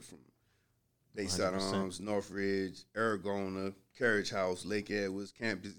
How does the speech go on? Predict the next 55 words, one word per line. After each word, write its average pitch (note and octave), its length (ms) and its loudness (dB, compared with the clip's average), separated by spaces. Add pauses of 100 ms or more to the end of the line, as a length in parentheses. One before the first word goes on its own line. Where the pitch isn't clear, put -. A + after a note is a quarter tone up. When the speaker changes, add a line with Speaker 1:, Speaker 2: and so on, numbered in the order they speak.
(140)
Speaker 1:
you B2+ 80 -14
know B2+ 80 -2
what B2 60 2
I A#2+ 40 4
mean? B2 240 4
Just A#2 340 -2
all C#3 280 6
the B2+ 60 4
way B2+ 160 6
down. A#2 280 4
The, A2+ 220 2
I've A#2+ 160 4
always A#2 380 4
felt G2+ 240 0
like G2 180 -2
it G2+ 80 -8
was G#2+ 160 -16
a G2+ 40 -18
lot G2+ 200 -4
of D#2+ 80 -10
talent, C3+ 380 2 (520)
but A#2+ 120 0
for - 80 -6
whatever A#2 260 2
reason, A2 460 0 (1160)
I - 40 -14
think G#2 260 -2
because A2 260 -2
of G2 60 -4
the F#2 60 -8
fighting G#2+ 340 -2
amongst G2+ 380 -2
each G2 180 -8
other, G2+ 280 0 (520)
that G2 140 -4
might G#2 180 0
have E2 100 -6
kept G2+ 260 -2
us F#2+ 160 -6
from F2 300 -8 (340)
being G#2 260 -2
everything G2+ 500 -2
we G#2 100 -6
was F#2+ 380 -16
supposed - 420 -6
to F#2+ 60 -10
be, G2+ 280 -4
'cause F#2+ 220 -16
we F#2+ 80 -20
were F2 80 -20
staying, G2 560 -2
you G#2 80 -8
know, F#2 140 -14
with C2 100 -20
the - 80 -20